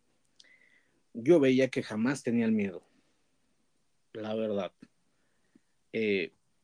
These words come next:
y sí llegué a, a hacerles la misma pregunta que acabas de hacer tú. Eh, "¿crees en, eh,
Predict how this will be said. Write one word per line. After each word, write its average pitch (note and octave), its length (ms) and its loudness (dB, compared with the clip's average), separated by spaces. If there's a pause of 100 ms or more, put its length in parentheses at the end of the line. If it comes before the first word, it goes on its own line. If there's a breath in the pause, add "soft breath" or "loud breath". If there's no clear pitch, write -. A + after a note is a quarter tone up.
y B2+ 120 -4
sí C3 260 -2
llegué A#2+ 400 2
a, A#2 220 0
a B2 160 -4
hacerles B2+ 420 -4
la B2 220 -2
misma D#3 340 0
pregunta B2 360 0
que - 120 -10
acabas G#2 320 -10
de G#2 80 -18
hacer - 220 -20
tú. C#3 220 -4 (640)
Eh, G2+ 400 -4
"¿crees A#2+ 320 -2
en, B2 300 4
eh, A2 260 -4